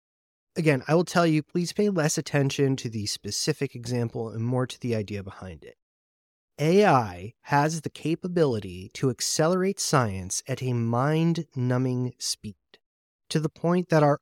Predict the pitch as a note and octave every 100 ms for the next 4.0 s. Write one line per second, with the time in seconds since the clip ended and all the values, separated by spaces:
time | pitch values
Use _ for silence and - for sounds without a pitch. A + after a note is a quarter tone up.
0 | - D3 D#3+ G3+ F#3 D#3+ - D3 B2 A2+
1 | A2+ C#3+ F#3 - - _ _ C3+ D3+ B2
2 | C3+ G3 - G3 D#3+ E3 D#3+ D#3+ - C#3+
3 | - C#3+ - C3 - E3+ C#3 A2+ G#2